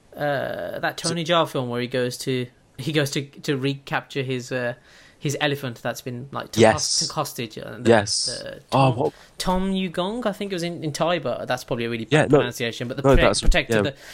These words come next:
Speaker 1: the Protector was
Speaker 2: The Protector,
Speaker 1: was
Speaker 2: that's it,
Speaker 1: what
Speaker 2: yeah.
Speaker 1: was called.
Speaker 2: Really good film,
Speaker 1: Yeah,
Speaker 2: actually,
Speaker 1: so
Speaker 2: yeah.
Speaker 1: he
Speaker 2: I
Speaker 1: plays the
Speaker 2: enjoyed
Speaker 1: g-,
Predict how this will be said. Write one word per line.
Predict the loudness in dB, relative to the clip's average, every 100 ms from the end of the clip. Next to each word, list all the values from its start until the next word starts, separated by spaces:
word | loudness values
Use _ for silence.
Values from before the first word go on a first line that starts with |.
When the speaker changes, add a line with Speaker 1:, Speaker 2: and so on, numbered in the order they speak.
| -2
Speaker 1:
the | -2
Protector | 0 -2 -2 -2 -2
was | -2 -4
Speaker 2:
The | 0
Protector, | 2 2 2 -2
Speaker 1:
was | -2
Speaker 2:
that's | 0 0
it, | 0
Speaker 1:
what | 2
Speaker 2:
yeah. | 2
Speaker 1:
was | 2 -4
called. | -12 -10 6
Speaker 2:
Really | 6 8
good | 2 2
film, | 2
Speaker 1:
Yeah, | 4
Speaker 2:
actually, | 2 0
Speaker 1:
so | 0
Speaker 2:
yeah. |
Speaker 1:
he | 0 -2
Speaker 2:
I |
Speaker 1:
plays | 0 2 2
the | 0
Speaker 2:
enjoyed |
Speaker 1:
g-, | -2